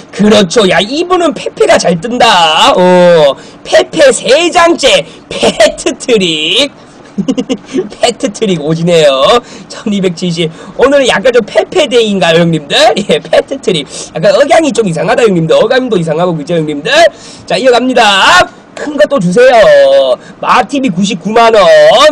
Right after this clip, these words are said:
자, 슈슈 백만 원 반짝 턱걸이고요. 이바노비치도 잘 뜨네요. 육백만 원. 병세형 이백이십구만 원. 리더 백사십구만 원. 이바노비치 겁나 뜹니다. 이바노비치 세 장째. 예.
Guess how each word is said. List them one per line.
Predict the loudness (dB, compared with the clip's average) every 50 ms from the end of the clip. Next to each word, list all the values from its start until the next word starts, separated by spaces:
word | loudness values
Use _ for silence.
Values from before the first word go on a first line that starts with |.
| 0 -4 -12 -20 -16 -12
자, | -10 -6
슈슈 | -6 -4 -2 0 0 0 0 0 -2 -2
백만 | -4 -4 -4 -2 0 2 2 2
원 | 2 2
반짝 | 0 -2 -2 -2 0 0 0 0
턱걸이고요. | -2 -4 -4 0 0 0 0 0 -2 -2 0 2 2 2
이바노비치도 | 2 2 2 2 2 2 0 -2 -4 -6 -8 -8 -8 -4
잘 | -2 -2 -2 -2
뜨네요. | 0 2 2 2
육백만 | 2 2 -2 0 0 0 0 2 2 2 2 2
원. | 2 2 2 2 2 2 2 0 -2 -8 -16 -20 -8
병세형 | -4 0 0 0 0 0 0 2 2 2 2 0
이백이십구만 | -2 -4 -4 -4 -4 -6 -6 -6 -8 -6 -4 -2 0 2 2 2 2
원. | 4 4 4 4 4 2 -2 -8 -16 -20 -20 -12
리더 | -6 -2 -2 0 0 0 2 2 2
백사십구만 | 2 0 -2 -4 -6 -6 -4 -2 -2 -2 -4 -6 -6 -4 0 2 2 4 4
원. | 2 2 2 2 2 4 4 4 2 2 0 -2 -8 -16 -18 -18 -8 -2
이바노비치 | 0 2 2 2 2 2 2 2 2 2 2 0 -2 0 -2 -4 -4
겁나 | -4 -4 -4 -2 0 0 0
뜹니다. | 0 0 -2 -2 -2 0 0 0
이바노비치 | 0 0 0 2 2 0 0 -4 -6 -6 -6 -4
세 | -2 -2 0 0 0 0
장째. | 2 2 2 0 0 0 0 2 2 0 -2 -4 -2
예. | 0 0 2 2 2 4 4 4 2 2 -2